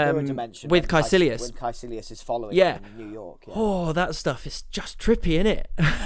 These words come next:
Speaker 1: Yeah, where they're bending buildings and s-,
Speaker 2: Yeah,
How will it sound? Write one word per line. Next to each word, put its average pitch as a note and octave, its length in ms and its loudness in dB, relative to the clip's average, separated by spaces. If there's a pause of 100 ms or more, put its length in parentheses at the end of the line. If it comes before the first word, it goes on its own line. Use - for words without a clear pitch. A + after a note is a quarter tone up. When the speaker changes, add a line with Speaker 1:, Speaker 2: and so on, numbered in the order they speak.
Speaker 1:
Yeah, - 220 -6
where C3 120 -6
they're C#3 200 2
bending C3+ 460 -4
buildings A2 720 -12
and G#2 180 -18
s-, - 240 -20
Speaker 2:
Yeah, E3+ 320 6